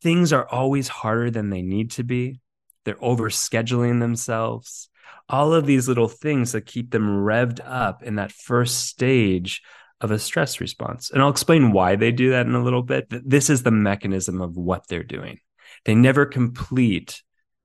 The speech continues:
the stress response. They never complete adaptation.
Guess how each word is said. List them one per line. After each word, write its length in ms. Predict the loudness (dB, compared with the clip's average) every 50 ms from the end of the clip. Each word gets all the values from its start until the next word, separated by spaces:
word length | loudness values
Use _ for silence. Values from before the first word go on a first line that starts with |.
| _ _
the 100 | -6 -4
stress 400 | -4 -2 0 2 2 2 0 0
response. 540 | -2 -2 -2 -2 -4 -4 -4 -4 -6 -4 0
They 80 | 2 4
never 240 | 4 4 4 2 0
complete 540 | 0 0 -2 -2 -2 0 0 0 0 -2 -4
adaptation. 960 | -4 -2 -2 -2 -2 -4 -8 -14 -10 -6 -6 -4 -4 -6 -8 -10 -10 -12 -16